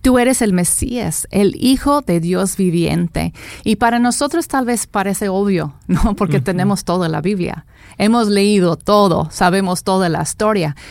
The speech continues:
Speaker 1: Pero para los discípulos no era obvio, para
Speaker 2: Mm.
Speaker 1: nada.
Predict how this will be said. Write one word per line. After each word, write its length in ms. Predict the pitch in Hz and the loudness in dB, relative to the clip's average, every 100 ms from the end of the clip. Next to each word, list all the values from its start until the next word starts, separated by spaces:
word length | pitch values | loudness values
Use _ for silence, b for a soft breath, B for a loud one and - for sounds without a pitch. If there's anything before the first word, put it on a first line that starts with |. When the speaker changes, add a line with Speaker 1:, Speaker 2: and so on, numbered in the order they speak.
| B | B
Speaker 1:
Pero 240 | - 214 208 | 0 2 2
para 240 | 220 220 | 2 2
los 240 | 220 202 185 | 2 0 0
discípulos 560 | 202 247 247 311 240 | -2 -2 -4 -4 0
no 180 | 214 220 | 0 0
era 260 | 226 220 202 | 0 -2 -2
obvio, 400 | 202 247 190 156 | -2 0 0 0
para 320 | 151 165 170 | 0 2 2
Speaker 2:
Mm. 60 | 175 | 2
Speaker 1:
nada. 460 | 196 262 277 214 | 2 2 0 -2